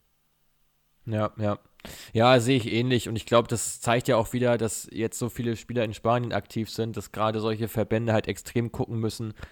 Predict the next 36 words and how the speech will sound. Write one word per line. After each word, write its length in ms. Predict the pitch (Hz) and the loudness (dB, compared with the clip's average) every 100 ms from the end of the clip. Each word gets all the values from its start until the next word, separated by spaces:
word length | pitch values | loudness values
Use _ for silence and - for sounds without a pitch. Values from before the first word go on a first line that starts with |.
| _ _ | _ _
wo 200 | 117 117 | 2 4
haben 160 | 117 113 | 4 2
Spieler 300 | - 117 113 | -2 0 0
vielleicht 320 | 113 107 107 | 2 0 0
eine 100 | 92 | 0
Abstammung, 640 | - - 123 120 113 117 - _ - | 0 0 0 0 0 -2 -10 _ -2
wo 80 | 107 | 0
haben 100 | 107 | 0
Spieler 300 | - 113 110 | -2 0 0
einen 140 | 104 | -2
Pass, 420 | - 117 123 - - | -2 -2 -2 -6 -8
äh, 160 | 101 107 | -4 -2
und 240 | - 101 | -2 -4
wen 160 | 107 104 | -6 -4
kann 140 | 117 | -4
man 140 | 107 98 | -2 -4
im 100 | 104 | -6
Prinzip 340 | 104 - 104 | -10 -8 -6
akquirieren, 600 | 101 - 107 104 110 110 | -8 -4 -2 0 0 0
der 100 | 104 | 0
dann 140 | 104 | -2
schon 320 | 101 107 104 101 - _ - | -2 -2 -2 -6 -16 _ -8
zweite 360 | - 107 107 | 2 4 4
oder 120 | 104 98 | 2 0
dritte 260 | 107 110 | -2 -4
Liga 260 | 104 104 101 | -4 -2 -4
spielt, 340 | - 107 104 | -2 -4 -2
weil 80 | 98 | -2
dass 160 | 101 - | -2 0
du 80 | |
aus 180 | 101 - | -2 -2
Äquatorial, 720 | - - 107 - 104 101 98 - _ - | -6 0 0 0 -4 -6 -8 -14 _ -8
<laughs> 840 | 104 107 110 - - 131 - 156 | -2 0 0 -4 -4 -2 0 -2
sorry, 460 | 120 131 104 113 - - - 214 220 214 | 0 2 2 2 0 -4 -10 -6 -2 2
Äquatorial 720 | 120 - 123 120 120 113 117 | 2 4 4 4 4 6 6
Guinea, 540 | - 117 117 120 123 | 4 2 4 4 2